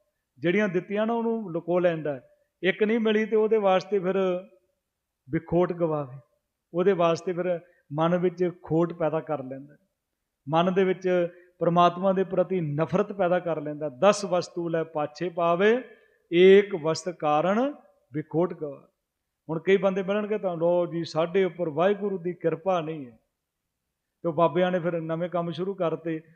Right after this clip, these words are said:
ਉਹ ਕਹਿੰਦੇ ਵੀ, "ਕਿਰਪਾ ਇਸ ਕਰਕੇ ਨਹੀਂ ਹੋ ਰਹੀ, ਤੁਸੀਂ ਨਾ,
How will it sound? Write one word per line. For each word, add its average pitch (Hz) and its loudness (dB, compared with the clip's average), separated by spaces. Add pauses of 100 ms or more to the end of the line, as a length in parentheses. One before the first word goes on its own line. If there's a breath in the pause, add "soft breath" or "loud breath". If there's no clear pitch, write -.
(200 soft breath)
ਉਹ 185 -4
ਕਹਿੰਦੇ 220 4
ਵੀ, 226 2
"ਕਿਰਪਾ 196 0
ਇਸ 185 -2
ਕਰਕੇ 185 -4
ਨਹੀਂ 196 -8
ਹੋ 170 -2
ਰਹੀ, 175 -2
ਤੁਸੀਂ 170 -8
ਨਾ, 180 -2